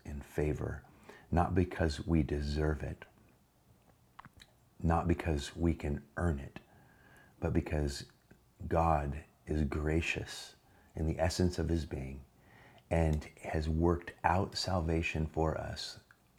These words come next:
through Jesus taking the guilt and condemnation into himself, because God is gracious, but he is also holy and he is just. He cannot be just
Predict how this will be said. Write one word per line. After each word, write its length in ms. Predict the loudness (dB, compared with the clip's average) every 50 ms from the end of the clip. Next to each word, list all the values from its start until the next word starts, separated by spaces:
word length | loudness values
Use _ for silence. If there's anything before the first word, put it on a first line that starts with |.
| _ -20 -18 _
through 360 | 2 4 6 6 6 4 2
Jesus 720 | 0 2 4 6 6 6 6 4 0 0 0 -4 -8 -12 -16 -18 -16
taking 520 | -2 2 2 2 2 0 -2 0 0 0
the 80 | 0 0
guilt 480 | 0 0 0 0 0 -2 -2 -6 -12 -10
and 180 | -4 -4 -4 -2
condemnation 800 | -2 -2 -2 0 0 0 0 0 0 -2 -4 -4 -4 -4 -4 -6 -8 -12 -20 -18 -8 0
into 240 | 0 0 0 2
himself, 420 | 0 0 0 -2 -2 -2 -2 0 0
because 360 | 0 0 2 2 2 2 0 -6 -14 -12 -4 0
God 200 | 4 6 8 8
is 120 | 6 4
gracious, 440 | 4 4 4 4 4 2 -2 -4 -4
but 160 | -2 0 4
he 100 | 4 4
is 120 | 4 4 2
also 280 | 0 0 0 -2 -4
holy 600 | -4 -4 -4 0 2 4 4 2 2 0 -6 -10 -14 -20 -20 -14 -6
and 180 | -4 -4 -2 2
he 140 | 2 2
is 180 | 2 2 0 -4
just. 520 | -2 0 0 0 0 0 -4 -8 -12 -12 -18 -20 -20 -20 -16 -2
He 140 | -2 -2
cannot 500 | -2 0 0 2 4 6 6 4 4 4
be 160 | 4 4 4 4
just 540 | 4 4 6 6 4 4 2 -4 -10 -14